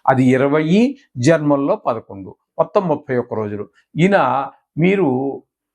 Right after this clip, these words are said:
ఆయన వ్యయంలో ఉన్నా, జన్మంలో ఉన్నా కూడా అత్యంత శుభప్రదమైన ఫలితాలే ఉంటాయి.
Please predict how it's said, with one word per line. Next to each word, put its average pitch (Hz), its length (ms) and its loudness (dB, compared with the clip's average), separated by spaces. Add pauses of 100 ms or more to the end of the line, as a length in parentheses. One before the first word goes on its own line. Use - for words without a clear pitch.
(340)
ఆయన 156 180 0
వ్యయంలో 139 640 2
ఉన్నా, 180 340 -2 (840)
జన్మంలో 147 640 2
ఉన్నా 170 280 -4
కూడా 175 300 -2 (320)
అత్యంత 196 520 0
శుభప్రదమైన 170 720 -2
ఫలితాలే 143 480 -2
ఉంటాయి. 113 840 -4